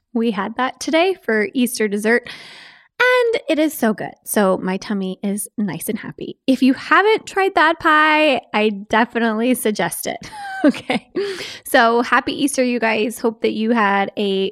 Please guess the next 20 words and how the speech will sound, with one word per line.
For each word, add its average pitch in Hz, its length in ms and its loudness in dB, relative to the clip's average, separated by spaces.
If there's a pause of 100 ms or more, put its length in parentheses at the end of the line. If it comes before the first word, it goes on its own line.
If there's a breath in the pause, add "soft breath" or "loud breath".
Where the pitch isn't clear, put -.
(100)
good 240 360 2
Easter 254 300 -2
weekend. 202 600 -2 (680 loud breath)
For 262 580 4
today's 392 440 0
podcast, 220 840 -2
I 240 480 0
received 226 800 -4
a 208 180 -4
message 190 440 -6
from 202 140 -6
a 202 60 -2
teen 196 300 -6
on 180 140 -6
Instagram, 175 680 -8
and 185 280 -6 (600 loud breath)
they 269 320 2
requested 247 840 0
the 220 80 2
topic 202 520 -4